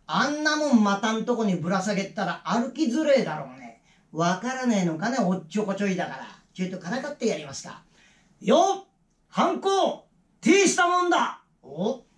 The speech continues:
とうとう気がつきやがったな。こうならこっちの、まくり上げてるよ。ご覧なさい、前の方の女の子みんな下向いちまってるよ。よよよ、女殺し、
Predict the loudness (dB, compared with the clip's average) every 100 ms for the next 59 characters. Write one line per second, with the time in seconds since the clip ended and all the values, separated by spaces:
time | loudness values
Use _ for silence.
0 | _ _ 0 2 4 2 0 0 2 2
1 | 0 2 2 2 0 0 2 2 2 -4
2 | _ _ 0 4 6 6 4 2 0 -4
3 | -4 -8 -2 0 0 0 2 2 2 0
4 | 0 -4 -4 -10 -14 -20 _ _ _ -6
5 | 0 0 0 0 2 2 4 4 4 2
6 | 2 0 0 0 0 0 0 2 2 4
7 | 2 -2 -2 -2 -2 -6 0 0 0 -2
8 | -2 -2 -8 -16 -20 _ -4 4 4 6
9 | 4 4 6 4 2 _ _ -4 0 2
10 | 2 2 2 2 0